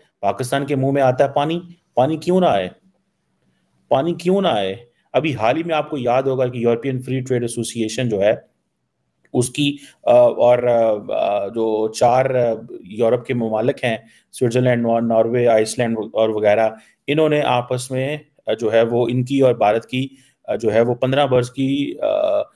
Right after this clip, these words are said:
सौ अरब डॉलर की सरमायाकारी की, का मुआहदा हुआ है। सारी दुनिया तो भारत में आके तो मुआहदे कर रही है, और मज़े की बात है, ये जो मुआहदा भारत के साथ हुआ था, ये सोलह बरस से पिछले जारी था।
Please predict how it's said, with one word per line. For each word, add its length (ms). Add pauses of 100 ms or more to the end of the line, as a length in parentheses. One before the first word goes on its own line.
(160)
सौ 260
अरब 260
डॉलर 240
की 140
सरमायाकारी 840
की, 380 (400)
का 60
मुआहदा 380
हुआ 220
है। 120 (880)
सारी 280
दुनिया 320
तो 120
भारत 300
में 80
आके 340
तो 280
मुआहदे 320
कर 200
रही 140
है, 180 (1080)
और 120
मज़े 240
की 80
बात 260
है, 120
ये 140
जो 120
मुआहदा 320
भारत 320
के 60
साथ 200
हुआ 200
था, 100
ये 160
सोलह 320
बरस 300
से 60
पिछले 280
जारी 260
था। 300